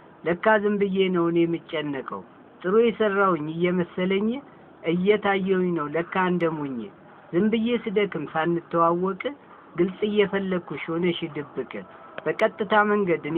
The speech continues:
እየሄድኩኝ አንቺን እየፈለግኩ ብዙ ደከምኩኝ። ድካም ቢኖርም ልፋት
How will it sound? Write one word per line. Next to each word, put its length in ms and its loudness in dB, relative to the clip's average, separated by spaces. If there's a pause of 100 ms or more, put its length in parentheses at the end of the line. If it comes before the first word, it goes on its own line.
እየሄድኩኝ 600 0 (540)
አንቺን 440 0
እየፈለግኩ 640 -2 (100)
ብዙ 260 0
ደከምኩኝ። 680 -4 (520)
ድካም 340 0
ቢኖርም 460 0
ልፋት 400 0